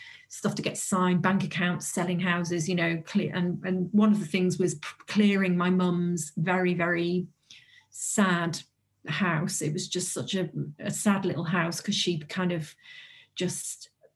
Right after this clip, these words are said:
lived her, her worst years there and just surrounded herself with big piles of newspapers, and that's what we were sort of clearing out. It was like a little hermit's cave in there.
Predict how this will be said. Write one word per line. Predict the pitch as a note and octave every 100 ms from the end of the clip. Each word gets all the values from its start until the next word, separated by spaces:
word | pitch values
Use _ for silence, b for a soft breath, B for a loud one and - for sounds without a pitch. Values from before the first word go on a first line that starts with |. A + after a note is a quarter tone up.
| _ F4+
lived | F#3+ F3+ D3
her, | F3+ F3+ - -
her | F#3 F3 F3 F#3 - - -
worst | F3+ F3+ G3 F#3 F3+ -
years | F#3+ F#3 F#3
there | - D#3+ D#3+ E3
and | E3+ D#3
just | F3 -
surrounded | F#3 F#3 F#3 F3 E3+
herself | E3 - E3 E3
with | D#3+
big | D#3 D#3+
piles | - E3+ E3
of | D#3
newspapers, | F3 F3 - D#3+ D#3+ C#3+ D3+
and | D#3+
that's | D3+ -
what | D3+
we | F3
were | D#3+
sort | - E3
of | D#3+
clearing | - F#3 E3+ E3+ E3+ -
out. | F3+ D#3+
It |
was | -
like | F#3 F3+ F#3
a |
little | E3+ D3+
hermit's | D3 F3+ F3 - -
cave | - F#3+ G3 F#3+
in | F#3
there. | F#3+ G#3